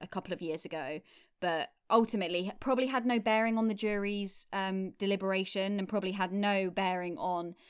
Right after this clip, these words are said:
uh, the outcome of this case and why the jury decided that he should be sentenced to death and why the jury found him guilty, because everything that we've researched and that we've, we've spoken about today, uh, not once have I, have you or I said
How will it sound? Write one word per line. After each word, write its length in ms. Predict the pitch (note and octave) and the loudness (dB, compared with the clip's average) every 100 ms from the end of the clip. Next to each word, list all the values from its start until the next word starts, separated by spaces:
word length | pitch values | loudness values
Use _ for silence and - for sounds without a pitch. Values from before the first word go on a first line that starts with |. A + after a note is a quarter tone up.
| - - - | -20 -20 -8
uh, 200 | F3+ F3 E3 - | -2 -2 -2 -2
the 120 | F#3 | 2
outcome 380 | F#3+ - F#3+ F3+ | 4 2 0 -2
of 120 | F3+ | -2
this 160 | F3 - | -4 -4
case 520 | G#3+ F3 - F#3 - | -2 -2 -4 -6 -6
and 140 | F3+ F3+ | -4 0
why 160 | F3 | 0
the 80 | E3+ | -2
jury 280 | F#3+ F3+ F3 | -2 -4 -4
decided 520 | - F#3+ F3 F3 - | -4 -2 0 -2 -6
that 120 | E3 | -6
he 140 | F#3 F#3 | -6 -6
should 260 | - F3+ | -6 -6
be 260 | F3 E3 E3 | -6 -6 -6
sentenced 420 | E3+ E3+ E3 - | -4 -4 -6 -8
to 40 | |
death 240 | E3+ E3 - | -4 -4 -2
and 140 | G3 | 0
why 140 | G3+ G3+ | 2 2
the 80 | |
jury 220 | G3+ G#3 G#3 | 0 -2 0
found 260 | G#3+ G3+ | -2 -2
him 100 | A3 | -2
guilty, 400 | G3+ A3 G3+ C#3 | 0 0 -2 -8
because 380 | A#2+ - G3 F3+ - - - | -8 -4 -4 -4 -10 -20 0
everything 320 | A3+ G#3+ G#3 | 0 0 -2
that 100 | F3+ | -4
we've 220 | F3 A#3 G3 | 0 0 2
researched 400 | F#3+ F#3 F3 F3+ | 0 0 -2 -2
and 100 | F3 | -4
that 60 | |
we've, 200 | F3 F3 - | -4 -6 -4
we've 180 | F#3 | -4
spoken 320 | F3+ F#3 F3 F#3 | -2 -2 -2 -2
about 220 | F3+ - | -4 -4
today, 540 | F#3 G#3 A#2 A#2+ G3 - - - _ - | -2 0 0 -2 -6 -8 -20 -20 _ -6
uh, 80 | G3+ | 2
not 240 | A#3 A#3+ | 4 6
once 240 | A3+ A#3 G#3 | 4 2 2
have 120 | G3 | 0
I, 260 | F#3+ F#3 - _ _ - | 2 0 -4 _ _ -4
have 240 | G3 F3 | -2 -2
you 320 | F3+ A#3 F#3 | 0 2 4
or 220 | G#3 G#3 | 2 2
I 300 | A#2+ C#3 F#3 | -2 -6 -6
said 460 | G3 F#3+ F3+ F3 | -4 -2 -2 -4